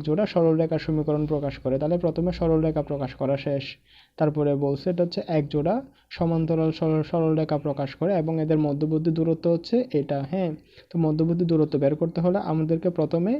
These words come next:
এই দ্বিঘাত সমীকরণটা, যে দুটা সরল, সরল রেখা দ্বারা গঠিত, সেই দুটা সরল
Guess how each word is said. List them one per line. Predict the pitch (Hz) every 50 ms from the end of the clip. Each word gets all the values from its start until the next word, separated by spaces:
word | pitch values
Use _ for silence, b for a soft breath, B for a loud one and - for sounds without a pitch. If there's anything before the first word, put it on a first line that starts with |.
| - b b b b b b b b _ _ _ _ _ _
এই | 156 156 156
দ্বিঘাত | 156 151 143 175 165 -
সমীকরণটা, | - 180 170 170 170 180 175 175 170 175 196 202
যে | 165 165 156
দুটা | 151 170 165 160
সরল, | - - 175 165 160 160
সরল | 156 - 180 170 170 170 170
রেখা | 175 165 156 151
দ্বারা | 160 156 170 165
গঠিত, | 160 156 151 170 175 208
সেই | 185 - 175 156
দুটা | 156 156 165 160
সরল | - 185 170 165